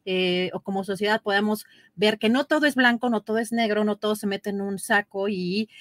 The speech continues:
también los trabajadores dentro de las propias empresas, que las empresas pueden tener sus intereses políticos,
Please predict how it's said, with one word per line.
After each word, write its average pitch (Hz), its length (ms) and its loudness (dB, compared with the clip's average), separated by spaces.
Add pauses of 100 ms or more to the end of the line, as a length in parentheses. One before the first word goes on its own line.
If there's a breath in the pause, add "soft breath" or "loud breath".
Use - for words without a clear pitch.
(180 loud breath)
también 190 320 0
los 208 160 0
trabajadores 202 760 0
dentro 190 220 -4
de 180 80 0
las 175 180 -2
propias 208 360 -4
empresas, 185 560 -4
que - 220 -8
las 160 160 -10
empresas 180 360 -4
pueden 202 280 2
tener 190 300 0
sus - 440 -10 (160)
intereses 196 560 -2
políticos, 220 640 0